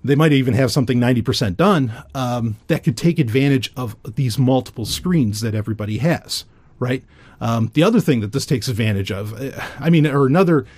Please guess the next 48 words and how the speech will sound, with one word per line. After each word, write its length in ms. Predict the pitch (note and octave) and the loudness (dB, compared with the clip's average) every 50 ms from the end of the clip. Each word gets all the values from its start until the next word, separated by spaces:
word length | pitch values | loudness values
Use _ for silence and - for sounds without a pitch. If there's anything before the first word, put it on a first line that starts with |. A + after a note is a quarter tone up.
| - - - | -16 -6 0
there's 120 | F3 E3 | 0 0
a 60 | E3+ F3+ | 2 2
couple 240 | - A3+ - F#3 | 0 0 2 2
other 260 | E3 D#3+ C#3+ F3 E3+ C#3 | 2 4 4 2 2 2
advantageous 600 | - D#3 E3 D#3 D#3+ D#3 - D#3 D#3 D3 D3 - | 2 0 0 2 2 0 2 0 0 0 0 0
areas, 240 | E3 D#3 D#3+ D#3+ - | 0 2 2 0 0
but, 240 | - - D3 D#3 - | 0 -2 -2 0 0
like, 200 | D3+ C#3 G#2+ G#2+ | -2 -2 0 0
the 140 | D#3+ D3 | 2 2
idea 500 | C#3 C#3+ D3 B2+ A#2+ D#3+ F#3 A3 A#3+ A#3 | 2 2 0 0 0 0 2 4 4 2
of 280 | - - D3 D3+ D3+ C3 | 0 0 0 0 0 0
something 340 | - - E3+ D#3+ E3 E3 D#3 | 0 -2 -2 0 0 0 0
that 140 | D3 A2+ - | 0 0 0
takes 300 | - E3+ F#3 E3 - E3+ | -2 -2 -2 -2 -2 -4
advantage 420 | A#2+ G#2+ C3 C3 C#3 C#3 B2 A2 | -2 0 0 0 2 2 0 0
of 100 | A#2+ G#2 | -2 -2
multiple 440 | A2+ A2+ B2 E3 F#3+ - - G3+ F#3+ | -2 0 0 0 0 -2 0 -2 -2
screens 440 | - - - D#3+ D3 C#3+ C#3+ - - | 0 -2 -2 0 0 2 0 0 0
like 180 | A#2 G#2+ G#2+ | -4 -4 -4
that, 280 | - G#2 G#2 G#2 G#2 - - - - - - - _ - | -6 -6 -6 -6 -8 -10 -14 -20 -20 -20 -20 -20 _ -6
and 160 | B2+ C#3 C3+ | -4 -2 0
the 60 | C#3+ C#3 | 0 0
fact 260 | - D3 C3 B2 - | 0 -2 -2 -2 -2
that 140 | C#3 A#2+ - | -4 -2 0
those 160 | C#3 C3 - | 0 0 0
screens 400 | - - D#3 D3+ D3 C#3 A#2 G#2 | -2 0 2 2 2 2 2 2
don't 160 | C#3 D3 D3+ | 2 2 2
all 200 | C#3+ C#3 C#3+ C#3 | 2 2 2 2
have 220 | C#3 C#3 C#3 C3 | 2 0 -2 -2
to 80 | - D3+ | 0 -2
have 160 | C3+ B2 A2 | -2 -2 -2
consoles 540 | - - B2+ C3 C3+ - - C#3 C3+ A#2 - | -4 -4 -4 -2 -2 0 0 0 0 0 -2
connected 400 | - D3 C3 B2 A#2 - - G#2 | -2 -2 -2 -2 -2 -6 -8 -4
to 100 | - C#3 | -2 0
them 180 | B2+ B2+ B2 A#2 | 0 0 0 0
or 120 | A2+ A2+ | 0 -2
anything 280 | A#2 A#2+ A2 - B2+ A#2 | -2 -2 -2 -2 -4 -4
like 160 | A2+ A2 G#2+ | -4 -6 -6
that. 120 | C3 A#2+ | -8 -8
I 60 | A#2 | -6
mean, 120 | A#2 B2+ A#2 | -4 -4 -2
that, 200 | C3+ D3+ D#3+ - - - | 0 0 -2 -2 -4 -2
that 180 | E3 D3+ D3+ | -2 -2 0
gets 160 | - E3 A#2 A2+ | 0 -2 -2 -2
very 380 | A#2+ A2+ D3 C#3 B2+ C3 A#2+ | 0 2 2 2 2 2 0
interesting. 500 | A2+ A2+ - G#2+ - - - G2 G2 - - - - - - - - | -2 -4 -6 -8 -8 -8 -8 -10 -10 -12 -16 -18 -20 -20 -20 -10 -4
And 260 | D3 D#3+ D#3 D3+ D3 | 0 2 2 4 4
there's, 200 | D#3+ D#3+ D3 - | 4 4 2 2